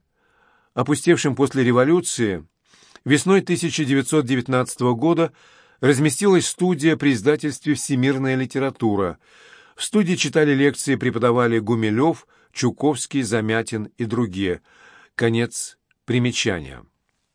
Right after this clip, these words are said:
Лозинский читает публичные лекции из цикла «Всемирная литература девятнадцатого и двадцатого веков»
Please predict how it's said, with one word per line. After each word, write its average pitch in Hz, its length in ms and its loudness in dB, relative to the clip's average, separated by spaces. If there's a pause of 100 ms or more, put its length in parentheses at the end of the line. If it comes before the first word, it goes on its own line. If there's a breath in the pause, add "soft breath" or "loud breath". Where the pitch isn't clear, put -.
(1300 loud breath)
Лозинский 156 500 4
читает 180 420 2
публичные 151 440 2
лекции 147 480 0
из 123 100 -2
цикла 131 600 2
«Всемирная 131 460 0
литература 123 640 4
девятнадцатого 127 920 0
и 127 60 6
двадцатого 117 600 2
веков» 110 500 0